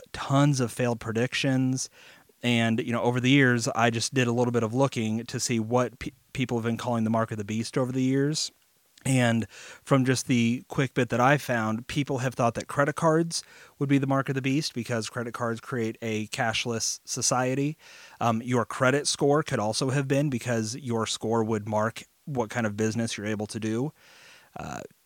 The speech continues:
cell phones when they first came on the scene, a lot of people were kind of wary of them and even afraid of them. And they thought, you know, "If you carry this around, this is the mark of the beast. And so Christians should avoid cell phones."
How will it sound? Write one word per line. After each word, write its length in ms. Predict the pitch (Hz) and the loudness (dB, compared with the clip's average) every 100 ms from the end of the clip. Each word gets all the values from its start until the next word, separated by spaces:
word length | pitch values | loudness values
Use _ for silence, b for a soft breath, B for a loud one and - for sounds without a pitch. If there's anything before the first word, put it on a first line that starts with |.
| - | -6
cell 340 | - - 127 | -2 2 2
phones 500 | 127 135 143 170 160 - _ _ 269 180 | 4 4 4 2 -2 -6 _ _ -18 0
when 200 | 131 120 | 4 4
they 140 | 123 | 2
first 260 | 123 127 - | 0 -4 -2
came 160 | 131 | 0
on 100 | 127 | 2
the 80 | 123 | 0
scene, 220 | - 131 | -2 -2
a 40 | 120 | 0
lot 140 | 113 | -2
of 60 | 110 | -2
people 280 | 120 117 | -2 0
were 160 | 113 113 | 0 -2
kind 220 | - 120 | 0 0
of 160 | 113 110 | 0 -2
wary 380 | 113 113 120 117 | 0 2 4 2
of 120 | 113 | 0
them 340 | 117 117 123 - B B B | 0 2 0 -4 B B B
and 300 | 107 110 110 | -4 0 2
even 180 | 117 110 | 2 0
afraid 320 | 104 123 113 | -2 0 0
of 80 | 113 | 2
them. 160 | 123 120 | 2 2
And 80 | |
they 80 | 113 | 0
thought, 240 | 110 117 113 | 0 -2 0
you 80 | |
know, 140 | 110 113 | 0 0
"If 160 | 113 | -2
you 80 | 120 | -6
carry 320 | 104 - 120 | -6 0 2
this 180 | 113 104 | 2 -2
around, 280 | 110 113 107 | 0 2 2
this 220 | 110 - | 0 -2
is 260 | - 117 110 | -4 -4 -2
the 80 | 110 | -2
mark 220 | 110 107 | -2 -2
of 60 | 104 | -4
the 60 | |
beast. 320 | 107 123 110 | 0 0 0
And 80 | 110 | -4
so 120 | 113 | -6
Christians 640 | 104 - 113 - 110 107 - | -6 -6 -6 -4 -4 -4 -4
should 200 | - 110 | -4 -4
avoid 280 | 107 98 | -4 -6
cell 200 | - 117 | -6 -6
phones." 500 | 113 127 127 139 151 | -2 -2 0 0 -2